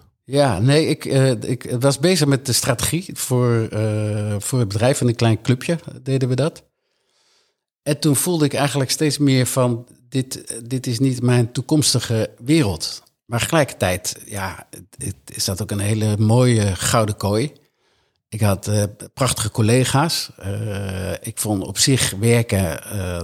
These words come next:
altijd hartstikke leuk. Dus rationeel kwam ik daar eigenlijk niet uit om, eh, op te stappen.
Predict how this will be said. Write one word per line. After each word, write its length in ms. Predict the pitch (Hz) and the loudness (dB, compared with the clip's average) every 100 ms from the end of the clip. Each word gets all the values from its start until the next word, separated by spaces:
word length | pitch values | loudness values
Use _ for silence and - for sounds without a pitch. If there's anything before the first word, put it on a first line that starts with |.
| 80 | -8
altijd 380 | - 98 95 - | -8 -8 -8 -12
hartstikke 640 | - - 107 135 - 104 95 | -14 -10 -2 0 0 0 -2
leuk. 340 | 95 - - _ _ _ _ _ _ _ _ _ | 0 -2 -6 _ _ _ _ _ _ _ _ _
Dus 280 | 117 123 - _ - | -2 0 0 _ -4
rationeel 560 | 123 120 123 135 151 | 0 2 4 4 2
kwam 200 | - 127 | 2 0
ik 60 | 117 | 2
daar 120 | 113 | 0
eigenlijk 300 | 131 123 113 | 2 0 2
niet 140 | 107 101 | 0 2
uit 420 | 147 131 - - - | 2 2 0 -6 -4
om, 380 | 120 107 - _ _ - _ | -2 -2 -4 _ _ -20 _
eh, 520 | 107 101 101 101 95 - | -10 -8 -8 -8 -10 -10
op 160 | 170 175 | -10 -6
te 60 | - | -2
stappen. 500 | - 170 151 202 | -2 -2 -6 -8